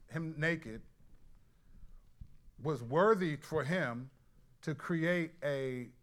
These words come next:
an, a prophetic curse, which Noah, in all, in all essence, it wasn't like Noah had a word from the Lord, right?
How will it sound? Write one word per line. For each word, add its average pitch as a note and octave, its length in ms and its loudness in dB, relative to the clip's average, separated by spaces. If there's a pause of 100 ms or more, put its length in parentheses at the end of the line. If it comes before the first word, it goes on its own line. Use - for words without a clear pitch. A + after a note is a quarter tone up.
(240)
an, B2+ 220 -6
a C3+ 100 -2
prophetic F3 640 -6 (140)
curse, D3 460 -4
which D3+ 160 -6
Noah, F3+ 380 4
in D#3 100 -2
all, E3 280 -2
in F#3 80 -6 (120)
all F3 180 2
essence, D3 480 -4
it C#3+ 80 -12
wasn't F#3+ 220 2
like C3 120 0
Noah C#3+ 440 -2
had C#3+ 120 0
a A#2+ 60 0
word C3+ 260 -2
from B2 120 -10
the A2 40 -8
Lord, A#2 380 -2
right? A#2+ 240 -4